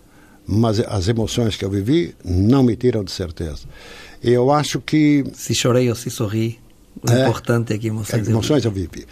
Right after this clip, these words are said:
Speaker 1: É, uma coisa é você viver o espetáculo em si,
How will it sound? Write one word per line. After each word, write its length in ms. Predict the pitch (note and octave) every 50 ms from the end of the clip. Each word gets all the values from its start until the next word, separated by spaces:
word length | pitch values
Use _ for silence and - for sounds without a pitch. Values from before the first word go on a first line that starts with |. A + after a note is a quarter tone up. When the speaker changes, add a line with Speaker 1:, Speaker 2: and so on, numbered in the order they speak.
| - - - - - - - - - - -
Speaker 1:
É, 600 | B2+ B2+ B2+ C3 C3 B2+ B2 A#2+ A#2 A#2 A#2+ A#2 - - - - - - - - - - - - - - - - - - -
uma 200 | - A#2+ C3 C3+
coisa 640 | B2 - - F3+ F#3+ F#3+ D#3 - - B2 G#2 F#2+ - - - - - - -
é 200 | - C3 C3 B2
você 360 | A2+ A2 B2 A2+ - - F3+ F3+
viver 600 | D#3+ E3+ D3 A2+ G2+ A#2 B2+ B2 A2 F#2+ D#2+ - - - - - - - - - - - - - - - - -
o 60 | - G2+
espetáculo 680 | F#2+ - - - A2 F#2+ - A#2+ A#2 - - A#2 A#2+
em 80 | A#2 G2+
si, 420 | - - - - B2 A#2+ G#2+ F#2+